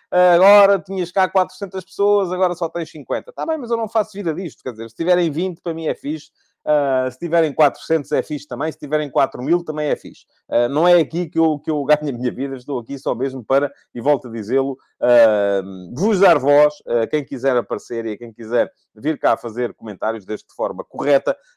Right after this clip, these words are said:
ah, e para, ah, também, de certa forma, divulgar o meu trabalho que está a passar aqui, ah, no meu Substack, em tadeia ponto substack ponto com.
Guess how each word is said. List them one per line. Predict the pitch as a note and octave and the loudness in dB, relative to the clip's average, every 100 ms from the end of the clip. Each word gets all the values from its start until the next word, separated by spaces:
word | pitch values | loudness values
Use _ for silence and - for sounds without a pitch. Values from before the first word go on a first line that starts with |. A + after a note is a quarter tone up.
| - | 2
ah, | C#3+ C#3 | 2 2
e | F3 | -2
para, | - F3 F3 F3 D3 C#3+ C3+ | 4 6 6 4 6 6 6
ah, | |
também, | A#2+ C3 C3 | 2 -2 -4
de | |
certa | - A#2+ A2+ | -4 -6 -4
forma, | C#3 C3 C3 | -2 -2 -2
divulgar | C#3 B2 A2+ C3+ A#2+ | -2 -4 0 0 0
o | |
meu | A#2+ | -4
trabalho | G#2 F#2+ A#2 A#2 _ _ | -6 -2 -2 -2 _ _
que | - | -6
está | D3+ B2+ | 0 0
a | |
passar | - - A#2+ A#2+ | -2 -2 -2 -2
aqui, | C3+ - A2+ G2+ - _ | -8 -8 -8 -8 -12 _
ah, | G2 G2 F2+ | -4 -2 -2
no | A2+ A2 | -6 -6
meu | A2+ B2 G#2+ | -4 -4 -6
Substack, | - F#2 - A2 - | -12 -12 -6 -6 -4
em | B2 | -8
tadeia | G#2+ E2 G2 F2+ | -8 -4 -4 -4
ponto | - F#2 | -8 -14
substack | - - _ A#2 - | -16 -20 _ -10 -8
ponto | A#2+ G2 | -12 -12
com. | - | -16